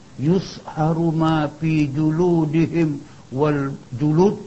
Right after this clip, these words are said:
walahum maqami'u min hadid." Dituang sahaja air daripada neraka kepada seorang itu. Tuang saja. Yus-, yusabbu min fawq.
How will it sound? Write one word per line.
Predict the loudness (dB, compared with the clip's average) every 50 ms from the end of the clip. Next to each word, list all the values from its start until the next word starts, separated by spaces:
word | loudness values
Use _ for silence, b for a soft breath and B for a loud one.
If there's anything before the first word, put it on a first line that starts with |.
| -18 -16 -6
walahum | 0 2 2 2 2 0 -2 -4 -4 -4 -4 -4 -4 -2
maqami'u | 0 0 0 0 -2 -4 -4 -4 -2 -2 -2 0 0 0 -2 0 -2 -2
min | -2 0 0 -2 -2
hadid." | -2 -4 -4 -2 -2 -2 -2 -4 -6 -12 B B B B B B B B B -6 -4
Dituang | -4 -4 -4 -4 -2 2 4 4 4 2 0 -2
sahaja | -2 -2 0 0 0 0 0 -2 -2 -2 -2 -2
air | 0 0 0 0 0 0 -2 -2
daripada | -4 -4 -2 -2
neraka | -2 -2 -2 0 0 -2 -2 -2 -2 0 0 0 -2
kepada | -4 -4 -4 -4 -4
seorang | -6 -6 -4 -2 0 0 0 -2 -2 -6
itu. | -6 -4 -4 -4 -4 -2
Tuang | 2 2 4 4 2 0
saja. | -2 -2 -2 0
Yus-, | 0 0 0 0 -2 B B B B
yusabbu | -4 -4 0 0 0 0 0 0 0 0 2
min | 2 2 0 0 0
fawq. | 2 4 4 4 4 0